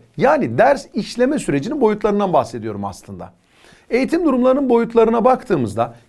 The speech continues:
giriş, geliştirme ve sonuç olmak üzere üç tane boyuttan oluşuyor. Giriş boyutu dediğimiz boyutta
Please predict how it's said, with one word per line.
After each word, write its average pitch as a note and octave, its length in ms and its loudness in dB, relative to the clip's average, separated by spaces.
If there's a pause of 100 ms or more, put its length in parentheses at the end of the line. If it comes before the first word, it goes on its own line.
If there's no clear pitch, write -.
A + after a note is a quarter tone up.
(120)
giriş, B3 420 0 (240)
geliştirme G#3+ 600 0 (200)
ve F3 100 4
sonuç B3 340 -2
olmak F#3+ 300 2
üzere D3 320 -2 (300)
üç - 220 0
tane G#3 280 2
boyuttan F#3+ 380 2
oluşuyor. - 440 -8 (640)
Giriş B3+ 360 2
boyutu G#3 300 0
dediğimiz C#3 420 -2
boyutta A2+ 560 0